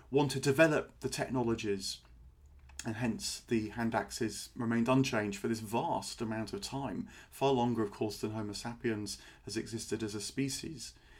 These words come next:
There's even a proposal that this is what led to the extinction of Neanderthals. Um, it wasn't, at this stage at least, that Homo sapiens were especially violent, but rather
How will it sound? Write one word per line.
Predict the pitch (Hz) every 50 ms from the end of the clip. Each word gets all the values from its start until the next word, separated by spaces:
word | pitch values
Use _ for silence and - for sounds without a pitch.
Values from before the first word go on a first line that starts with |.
| - - - - - - - - - -
There's | 135 131 143
even | 170 175 165 160 156
a | 143
proposal | 135 143 139 135 143 151 151 151 139 123 131 117
that | 113 120 -
this | - 139 135 135 -
is | 139 131 120 -
what | 123 117 113 - -
led | 123 120 117 113 -
to | - - - 127
the | 113 117
extinction | 120 117 - - - 127 120 117 - - - 120 113 110 110 - - - - - - -
of | 120 117 113 120
Neanderthals. | 123 120 127 135 151 170 170 143 135 135 - - 110 101 - 90 82 - - - - - - - - - - - - - -
Um, | 113 113 113
it | - 101 -
wasn't, | 127 139 165 170 127 135 123 110 95 - - - - - - - - - -
at | - - 135 127
this | 135 135 135
stage | - - 131 117 117 117
at | 120 - 113
least, | 113 107 98 98 -
that | - - 110
Homo | 117 110 110
sapiens | 101 - - 120 117 120 123 120 113 107 104 98 98
were | - 107 107 104 101
especially | 101 98 - - 113 113 - 110 110
violent, | 104 104 113 117 123 127 120 101 98 92 92 - - - - - - - - - - - - - -
but | 143 135 -
rather | 127 135 151 170 175 170 143 160 147 139 127 120